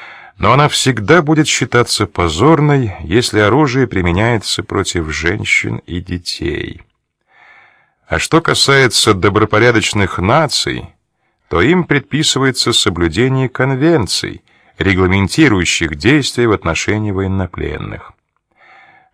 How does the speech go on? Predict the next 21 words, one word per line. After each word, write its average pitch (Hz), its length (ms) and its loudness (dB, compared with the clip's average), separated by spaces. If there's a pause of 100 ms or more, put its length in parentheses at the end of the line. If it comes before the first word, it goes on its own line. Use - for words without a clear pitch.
Вы 156 140 4
можете 165 520 4
выполнять 123 680 4
свой 85 300 -2
долг, 113 640 0
не 92 220 -2
забываясь, 131 920 2
и 73 60 -8
вам 104 240 0
придется 113 500 2
воздерживаться 90 920 2
от - 100 -6
некоторых 87 480 -4
поступков, - 800 -2 (600)
если 123 300 2
будете 131 420 2
видеть 113 440 0
положение 92 560 2
вещей 110 680 0 (120)
в - 80 -4
верной 92 840 0